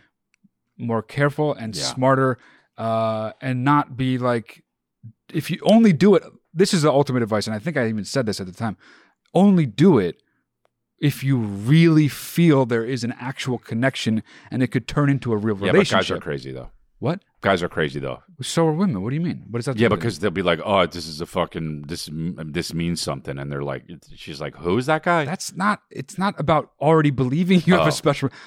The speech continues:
Speaker 1: I'm saying if you only do it, only go to that far, if you believe, uh, so far as to ask someone to go out with you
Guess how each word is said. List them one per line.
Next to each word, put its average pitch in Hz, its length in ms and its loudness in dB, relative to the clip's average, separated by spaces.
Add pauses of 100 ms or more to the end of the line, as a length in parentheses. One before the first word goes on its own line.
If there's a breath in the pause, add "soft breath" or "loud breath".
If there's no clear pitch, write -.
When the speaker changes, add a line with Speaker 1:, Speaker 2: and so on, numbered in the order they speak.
Speaker 1:
I'm 151 60 -2
saying 160 160 0 (180 loud breath)
if 147 200 -4
you 143 80 -8 (240)
only 202 340 6
do 165 360 6
it, 120 180 4
only 180 180 0
go 151 260 4
to 170 60 6
that 135 220 2
far, 120 560 2 (180 soft breath)
if - 140 -14
you 147 100 0
believe, 139 720 0 (320)
uh, 120 220 -2
so - 240 -2
far 127 160 -2
as 113 80 -4
to - 120 -10
ask 120 280 -6
someone 131 180 0
to 110 80 -2
go 107 120 -2
out 135 120 0
with 113 160 -8
you 101 160 -4